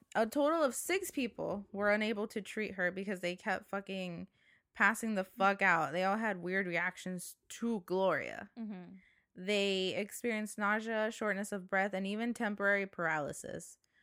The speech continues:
Speaker 2: Oh.
Speaker 1: One of the nurses, when she woke up, she couldn't move her arms or legs.
Speaker 2: <gasps> What the hell?
Speaker 1: Right, that's weird.
Speaker 2: My worst
Speaker 1: So,
Speaker 2: nightmare.
Speaker 1: oh my God.
Speaker 2: <laughs>
Speaker 1: At around eight fifty, Gloria was finally pronounced dead. So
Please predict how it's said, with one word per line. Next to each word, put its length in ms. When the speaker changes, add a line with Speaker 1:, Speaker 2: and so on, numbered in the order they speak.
Speaker 2:
Oh. 280
Speaker 1:
One 160
of 100
the 80
nurses, 380
when 100
she 120
woke 220
up, 160
she 280
couldn't 260
move 160
her 80
arms 220
or 60
legs. 440
Speaker 2:
<gasps> 1160
What 200
the 60
hell? 200
Speaker 1:
Right, 300
that's 180
weird. 300
Speaker 2:
My 100
worst 140
Speaker 1:
So, 300
Speaker 2:
nightmare. 480
Speaker 1:
oh 60
my 180
God. 380
Speaker 2:
<laughs> 540
Speaker 1:
At 180
around 340
eight 220
fifty, 320
Gloria 340
was 140
finally 280
pronounced 400
dead. 200
So 160